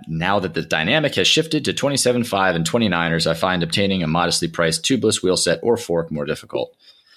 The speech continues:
The fork I'm looking at is a RockShox Recon Silver T K. I know you've mentioned staying away from the current slash new Stan's wheels,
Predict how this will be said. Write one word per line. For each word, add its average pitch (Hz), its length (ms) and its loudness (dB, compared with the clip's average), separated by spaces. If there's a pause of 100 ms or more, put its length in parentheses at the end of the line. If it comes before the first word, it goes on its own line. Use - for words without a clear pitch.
(160)
The - 80 -6
fork 107 240 2
I'm 95 160 2
looking 98 300 2
at 90 220 0
is 82 140 0
a 80 60 0
RockShox 87 520 0
Recon 87 340 0
Silver 82 300 0
T 80 180 -4
K. 65 280 -4 (440)
I 90 80 -4
know 101 80 2
you've 98 180 4
mentioned 92 340 0
staying 87 300 2
away 90 180 2
from 85 160 -4
the 80 80 -2
current 87 440 -2
slash - 380 -2
new 87 200 0
Stan's 80 560 0
wheels, 120 500 2